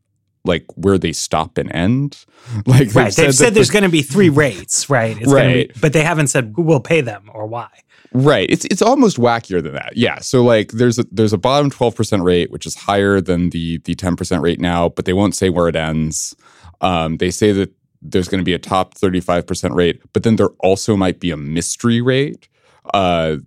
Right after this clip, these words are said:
Speaker 1: that's above thirty-five percent, and they won't say what percentage that is or what income it will apply to. And so it's kinda wishy-washy. And so there are some things in it that are really bad for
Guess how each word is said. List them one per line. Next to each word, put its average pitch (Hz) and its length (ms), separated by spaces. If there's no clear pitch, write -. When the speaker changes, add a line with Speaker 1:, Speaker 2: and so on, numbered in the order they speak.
Speaker 1:
that's 87 260
above 90 440
thirty-five 117 540
percent, 131 400
and 90 120
they 87 60
won't 87 220
say 87 140
what 85 340
percentage 80 420
that 87 220
is 110 460
or 73 420
what 78 280
income 95 360
it 92 80
will 107 200
apply 113 320
to. 120 360
And 120 160
so 120 520
it's - 280
kinda 185 240
wishy-washy. 95 840
And 107 140
so 110 200
there 110 120
are 110 60
some 117 180
things 156 360
in 123 100
it 104 220
that 95 100
are 92 80
really 87 220
bad 117 500
for - 220